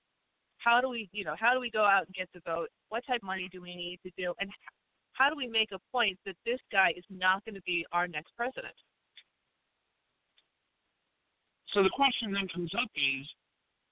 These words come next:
Speaker 2: number one, let's look at the policy discussions. I mean, this one had some policy discussions in it. Let's talk about the foreign policy discussions.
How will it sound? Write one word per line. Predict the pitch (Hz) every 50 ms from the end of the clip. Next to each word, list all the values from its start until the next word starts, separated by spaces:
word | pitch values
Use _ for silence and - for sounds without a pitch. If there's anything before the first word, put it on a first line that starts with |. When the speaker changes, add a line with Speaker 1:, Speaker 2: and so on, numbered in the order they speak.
| _ _ -
Speaker 2:
number | 220 196 190 208 196 196
one, | 208 220 208 202 190 - -
let's | 220 220 -
look | - 233 220
at | 196
the | 202 -
policy | - - 202 202 202 202 196 190 - 185 160 - _
discussions. | - 139 - - 160 139 135 - 131 120 - -
I | 180
mean, | 185 196 196
this | 202 262 294 - -
one | - 233 220
had | 202 - - 208 208 196 190 185 - -
some | 180 170 170 - -
policy | 180 180 170 165 160 - - 156 147
discussions | 143 139 - - 170 151 - - 131 113 107 -
in | -
it. | _ _ _ _ _ _ _ _ _ _ _ _ _ _
Let's | - 185 185 -
talk | 277 220
about | 208 220 202 185
the | - -
foreign | - 190 180 175 170 -
policy | - 180 170 165 160 - - 139
discussions. | 127 - - 131 120 113 - - _